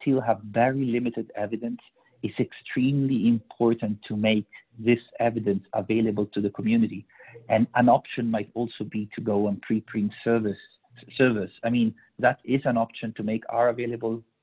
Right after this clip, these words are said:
uh, our, our evidence available as soon as possible. It does not prevent us for then um, publishing this evidence in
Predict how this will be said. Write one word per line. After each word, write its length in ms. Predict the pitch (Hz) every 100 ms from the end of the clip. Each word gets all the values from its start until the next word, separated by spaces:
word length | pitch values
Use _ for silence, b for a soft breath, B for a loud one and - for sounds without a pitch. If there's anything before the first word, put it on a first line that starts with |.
| 113
uh, 160 | 107 -
our, 200 | 120 139
our 120 | 135 135
evidence 340 | 147 143 139
available 460 | - 123 123 120 117
as 60 | -
soon 100 | 117
as 100 | 107 -
possible. 340 | - - 147 -
It 120 | 107
does 160 | 117
not 200 | 131 143 -
prevent 480 | 127 117 131 139
us 120 | - - -
for 160 | 107 107
then 260 | 117 120 - _ _ _ -
um, 640 | 110 104 104 101 101 101 107 -
publishing 680 | 127 127 117 - 117 117 -
this 260 | 104 104 117 -
evidence 380 | 117 117 117 104
in 280 | 117 107 104